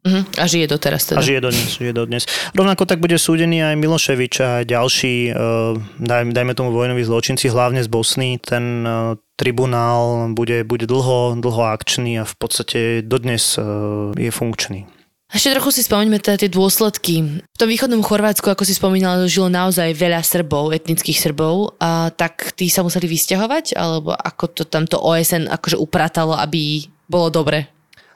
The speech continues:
Speaker 2: Veľa z nich utieklo aj k nám na Slovensko. Ja som mal niekoľko spolužiakov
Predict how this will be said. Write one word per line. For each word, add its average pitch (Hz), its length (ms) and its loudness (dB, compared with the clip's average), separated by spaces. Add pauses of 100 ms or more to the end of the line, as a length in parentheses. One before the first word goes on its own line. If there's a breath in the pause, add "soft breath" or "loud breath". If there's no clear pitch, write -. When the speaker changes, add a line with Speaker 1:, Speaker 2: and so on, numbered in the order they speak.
(120 soft breath)
Speaker 2:
Veľa 208 160 4
z 175 160 2
nich 135 60 0
utieklo 156 920 2
aj - 160 -2
k 131 160 -2
nám 123 160 0
na 120 80 -2
Slovensko. 123 560 0
Ja 113 80 0
som 131 160 0
mal 120 80 0
niekoľko 120 320 -4
spolužiakov 123 520 0